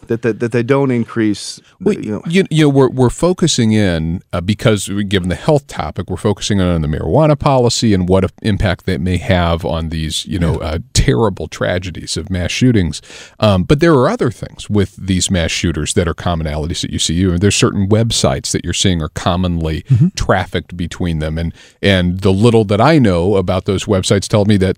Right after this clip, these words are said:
Speaker 2: maybe the users of those websites are also more likely to do things like smoke marijuana and engage in other illegal and illicit activities that may be of a more mild nature, but, uh, still not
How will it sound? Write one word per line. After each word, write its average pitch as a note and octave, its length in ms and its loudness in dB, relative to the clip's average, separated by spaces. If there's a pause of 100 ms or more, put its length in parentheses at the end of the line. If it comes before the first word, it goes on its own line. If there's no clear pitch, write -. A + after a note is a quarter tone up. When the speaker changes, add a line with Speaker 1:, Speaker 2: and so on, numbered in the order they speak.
Speaker 2:
maybe G2+ 320 2
the F#2 140 0
users B2 420 2
of G#2 120 0
those G2+ 220 0
websites F#2+ 440 0
are G#2+ 120 4
also G2+ 240 0
more G2 200 4
likely E2+ 400 -2
to F2 120 -4
do E2 160 -2
things D2+ 340 -6
like D2+ 180 -4 (140)
smoke - 340 -2
marijuana E2+ 640 0
and F2+ 160 -2
engage F2+ 400 -2
in F2 140 -2
other F2+ 260 -6
illegal F2+ 500 -2
and F2 80 -2
illicit F2 380 0
activities E2+ 640 -2
that E2+ 160 -2 (340)
may E3+ 140 2
be A#2+ 160 4
of G#2 100 2
a G2+ 60 2
more F#2+ 220 2
mild E2+ 400 0
nature, E2+ 320 0
but, G2 260 0 (320)
uh, F#2 380 2
still G2+ 500 2 (480)
not F#2+ 360 0